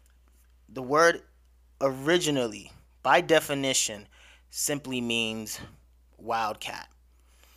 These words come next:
right? But I think sometimes when we think about the words and we think about it in English, we understand for those who have taken different language classes or,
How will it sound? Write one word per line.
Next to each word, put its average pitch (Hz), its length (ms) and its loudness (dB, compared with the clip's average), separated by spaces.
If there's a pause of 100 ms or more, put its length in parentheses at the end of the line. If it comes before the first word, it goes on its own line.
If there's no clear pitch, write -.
(260)
right? 107 360 -10 (200)
But 139 400 2 (480)
I 143 80 -2
think 185 340 -4
sometimes 165 500 0
when 135 120 -6
we 123 80 -10
think 147 260 -6
about 113 440 0 (1500)
the 92 80 -14
words 113 680 4 (100)
and 113 100 -12
we 113 80 -10
think 143 140 -4
about 123 260 2
it 113 80 -4
in 110 120 -8
English, 113 460 -8
we 117 180 -4
understand 135 680 -2
for 131 160 -4
those 139 360 0
who 139 120 -8
have 127 100 -4
taken 123 280 -6
different 107 300 -8
language 127 400 -4
classes 117 760 -2
or, 104 240 -12